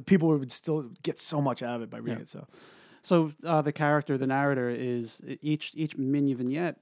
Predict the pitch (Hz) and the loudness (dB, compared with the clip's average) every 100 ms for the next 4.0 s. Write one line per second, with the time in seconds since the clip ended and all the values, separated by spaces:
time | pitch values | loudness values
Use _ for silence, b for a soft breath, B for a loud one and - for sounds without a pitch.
0 | - 135 127 123 117 - - 135 131 127 | -10 -8 -6 -6 -8 -16 -14 -12 -8 -8
1 | 117 - - - - - 196 - - - | -10 -12 -18 -20 -20 -16 -16 -14 -14 -14
2 | - 143 160 110 107 131 151 147 120 120 | -6 -2 -2 -2 -6 -12 -8 -4 -6 -8
3 | - _ _ _ _ _ 127 117 113 | -18 _ _ _ _ _ -10 -10 -12